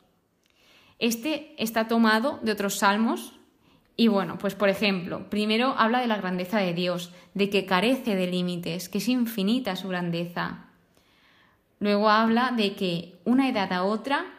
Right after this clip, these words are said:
encomiará tus obras, encomiará también se refiere a alabar, que alabará sus obras, pregonará tus hechos parte-, portentosos. Habla sobre dar testimonio, que es importante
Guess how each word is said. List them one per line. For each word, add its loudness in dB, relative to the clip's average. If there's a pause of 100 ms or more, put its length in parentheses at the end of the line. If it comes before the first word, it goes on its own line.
(180)
encomiará 0
tus -6
obras, 0
encomiará 0
también 0
se -4
refiere -2
a 4
alabar, 2
que 0
alabará 2
sus -6
obras, -2 (380)
pregonará 2
tus -4
hechos -6 (360)
parte-, -2
portentosos. -4 (2000)
Habla 2
sobre 4
dar 2
testimonio, 4
que -2
es -4
importante 2